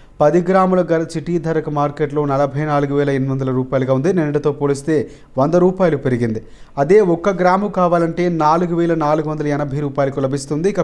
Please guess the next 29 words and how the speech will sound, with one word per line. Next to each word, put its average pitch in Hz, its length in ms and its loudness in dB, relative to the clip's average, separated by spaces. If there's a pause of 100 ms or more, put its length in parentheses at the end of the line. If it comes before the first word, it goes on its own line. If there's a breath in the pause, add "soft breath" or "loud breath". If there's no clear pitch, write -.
పెట్టుబడుల్లో 202 520 -2
వాడే 180 260 0
ఇరవై 160 300 0
నాలుగు 165 260 -4
క్యారెట్ల 151 300 -4
బంగారం 147 400 -2
ధర 139 160 -4
విషయానికి 135 460 -6
వస్తే 135 280 -4 (580 loud breath)
పది 175 200 4
గ్రాముల 208 380 4
స్వచ్ఛమైన 180 540 -2
బంగారం 151 440 2
ధర 147 280 0
సిటీ 180 340 -6
మార్కెట్లో 151 560 -2 (440 loud breath)
నలభై 185 380 2
ఎనిమిది 170 340 0
వేల 165 160 2 (200)
ఎనిమిది 156 180 -2
వందల 147 180 -2
ఎనభై 143 340 0
రూపాయలు 135 320 -2
పలుకుతుంది. 117 520 -6 (320 loud breath)
నిన్నటితో 143 420 0
పోలిస్తే 143 460 -2
ఈ 185 60 0
ధరలో 151 340 -2
ఏకంగా 147 440 0